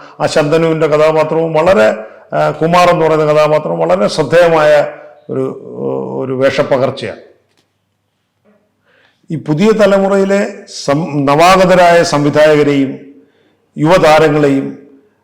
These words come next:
അതുപോലെ തന്നെ പുതിയ സംഗീത സംവിധായകരെയും ഒക്കെ ധൈര്യപൂർവ്വം രംഗത്തിറക്കിക്കൊണ്ട് വ്യത്യസ്തമാർന്ന സിനിമകൾ നിർമ്മിക്കുവാൻ നിർമ്മാതാക്കൾ മുന്നോട്ട് വരികയും അത് വിജയം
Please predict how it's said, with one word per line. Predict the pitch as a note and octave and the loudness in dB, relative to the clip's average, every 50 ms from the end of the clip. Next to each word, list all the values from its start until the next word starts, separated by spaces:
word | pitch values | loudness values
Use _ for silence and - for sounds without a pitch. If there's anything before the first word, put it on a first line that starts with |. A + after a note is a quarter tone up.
| _ _ | _ _
അതുപോലെ | D3 D3 E3 F3 F3+ F3+ E3+ E3+ | -6 -4 0 2 2 2 2 0
തന്നെ | E3 E3 E3 D#3+ D#3+ D#3+ D#3+ - - - - _ _ _ _ | 0 0 -2 -2 -2 -4 -6 -10 -14 -20 -20 _ _ _ _
പുതിയ | D#3 D#3+ D3+ F#3+ G3 G3 F#3+ F#3+ G3 G3 - | -4 -2 0 2 2 4 2 2 0 -2 -4
സംഗീത | - C#3+ D3+ E3 F3 E3 F3+ - - | -4 -2 0 0 0 0 -2 -2 -2
സംവിധായകരെയും | D3+ D#3 D#3+ D3+ D#3+ D#3+ D#3+ D#3+ D#3 D#3+ D#3 D#3 D#3 D#3 D3+ C3+ | -2 0 2 2 4 4 4 4 2 2 0 0 0 0 -2 -4
ഒക്കെ | - - D3+ D3 D3 D3 - - - - - - _ - | -2 -2 0 0 0 -2 -6 -12 -20 -20 -20 -20 _ -4
ധൈര്യപൂർവ്വം | C3 D3+ F3 E3+ F#3+ F3 E3 E3 D#3+ E3 D#3+ D#3+ C#3+ C#3 | -2 0 2 2 2 0 0 0 0 -2 -2 -2 -4 -4
രംഗത്തിറക്കിക്കൊണ്ട് | C#3 C#3+ D#3 C#3 D3+ D3 C#3+ C#3 C#3 - C#3+ A#2+ C3 C3 B2 A#2 B2 C3+ D3 - - - _ _ _ _ _ _ _ _ - - _ _ _ _ E3+ | -2 -2 -4 -2 -2 -2 -2 -2 -4 -6 -8 -6 -6 -6 -4 -6 -6 -8 -10 -14 -20 -20 _ _ _ _ _ _ _ _ -20 -20 _ _ _ _ -6
വ്യത്യസ്തമാർന്ന | D3 - G3 G#3 - - G#3 F#3 E3 D#3+ D#3 D#3 D3+ D3+ D3+ D3+ - | -4 0 0 -2 0 0 0 0 2 2 0 0 -2 -4 -6 -6 -6
സിനിമകൾ | C#3+ C#3+ D3+ D#3+ E3 E3 D#3+ D3 C#3 | -4 -4 -2 0 0 0 -2 -2 -4
നിർമ്മിക്കുവാൻ | C3+ C3 C3+ C#3+ - - C#3+ C#3+ C#3+ C#3 C3+ | -6 -4 -6 -8 -6 -4 -4 -4 -2 -4 -4
നിർമ്മാതാക്കൾ | C#3+ D3+ E3+ F#3 G3 G3 G#3 G3+ G3+ G#3 G3+ F#3+ F3+ | -4 -4 -2 -2 0 2 0 0 0 0 0 0 0
മുന്നോട്ട് | E3 E3+ F3+ F3+ F3+ F3+ E3 | 0 0 0 0 0 0 0
വരികയും | D3 C#3 C#3 C#3 C3+ C3 C3 - - - - - _ _ _ _ D#3 | 2 2 2 0 0 -2 -4 -8 -14 -18 -20 -20 _ _ _ _ -6
അത് | E3+ F3 F#3+ E3 | -4 -2 -2 -4
വിജയം | E3+ - G3 A3 A#3 A3+ | -2 0 2 2 2 2